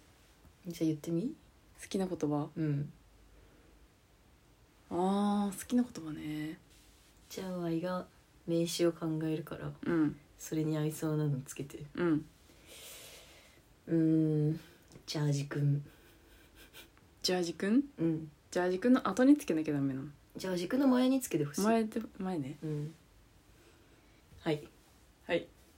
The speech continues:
Speaker 1: へんてこジャージくんと。
Speaker 2: あーね、そういうね。
Speaker 1: うん。
Speaker 2: 旦那さんはなんか、シャカシャカとか。
Speaker 1: シャカシャカジャージくん。
Speaker 2: うん。
Speaker 1: <laughs> それシャカシャカのジャージ着てる人。
Speaker 2: <laughs>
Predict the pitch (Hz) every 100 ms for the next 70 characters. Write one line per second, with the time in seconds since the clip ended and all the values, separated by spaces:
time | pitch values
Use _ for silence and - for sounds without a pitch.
0 | - - 185 170 165 160 165 190 185 180
1 | - 175 175 165 165 160 165 226 240 -
2 | 170 170 185 277 - 165 147 147 190 185
3 | 196 - 214 202 156 151 - 139 - -
4 | - - - - - - - - - -
5 | - - - - - - - - 143 143
6 | 143 - - - - - - 151 170 170
7 | 165 156 175 170 170 - - 147 - -
8 | - - 480 - - - - 180 - -
9 | 170 - 240 247 165 151 147 143 160 147
10 | - 220